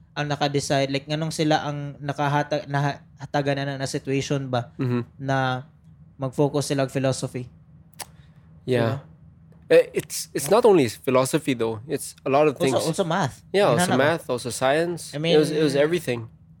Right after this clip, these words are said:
Speaker 1: I mean, sa kuan sad noon, sa Middle East, yeah, like, mas advanced ganoon sila sa math, bisag asa kung i-compare
Speaker 2: That's
Speaker 1: mo sa
Speaker 2: much
Speaker 1: una.
Speaker 2: later, though.
Speaker 1: Yeah,
Speaker 2: That was
Speaker 1: much
Speaker 2: much
Speaker 1: later.
Speaker 2: later.
Speaker 1: Gani,
Speaker 2: Yeah.
Speaker 1: gani.
Speaker 2: It wasn't at the time of the Greeks. I don't think there was anyone.
Speaker 1: Yeah.
Speaker 2: I,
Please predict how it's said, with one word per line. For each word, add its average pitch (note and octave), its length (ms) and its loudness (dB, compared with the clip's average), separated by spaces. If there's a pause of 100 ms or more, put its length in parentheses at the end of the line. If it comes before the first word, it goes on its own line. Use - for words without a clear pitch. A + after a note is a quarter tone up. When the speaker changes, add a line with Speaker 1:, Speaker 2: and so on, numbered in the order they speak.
(140)
Speaker 1:
I D#3 80 -12
mean, D3+ 240 -10
sa E3+ 80 0
kuan F3+ 240 0
sad E3+ 160 -2
noon, C3 400 -4
sa B2+ 80 -6
Middle B2+ 320 -2
East, A2+ 240 -8
yeah, A#2+ 80 -2
like, A2 240 -10
mas A#2 160 -10
advanced B2+ 400 -4
ganoon A#2 240 -10
sila A2+ 240 -10
sa - 80 -12
math, A2+ 320 -8
bisag A#2 240 -14 (320)
asa A#2+ 400 -10
kung A#2+ 320 -14
i-compare B2+ 400 0
Speaker 2:
That's F3 160 4
Speaker 1:
mo G3+ 80 6
sa E3+ 80 4
Speaker 2:
much - 80 -2
Speaker 1:
una. B2+ 80 6
Speaker 2:
later, B2+ 240 2
though. A2 320 -2 (160)
Speaker 1:
Yeah, C#3 80 -2
Speaker 2:
That C#3+ 80 6
was D3+ 80 4
Speaker 1:
much C3 240 4
Speaker 2:
much - 0 -
Speaker 1:
later. A#2+ 400 -2
Speaker 2:
later. - 0 -
Speaker 1:
Gani, C#3+ 240 -2
Speaker 2:
Yeah. A#2 80 -2 (120)
Speaker 1:
gani. A#2+ 40 -16 (400)
Speaker 2:
It C#3+ 180 0
wasn't D3+ 380 4
at - 160 -2
the D#3 160 -6
time D#3 240 2
of C#3+ 80 -6
the C3 80 2
Greeks. B2 560 -2
I C3+ 80 0
don't D3 160 2
think C#3+ 160 -4
there B2 100 4
was A#2+ 220 -2
anyone. C3 480 2
Speaker 1:
Yeah. - 400 -4
Speaker 2:
I, A#3+ 160 8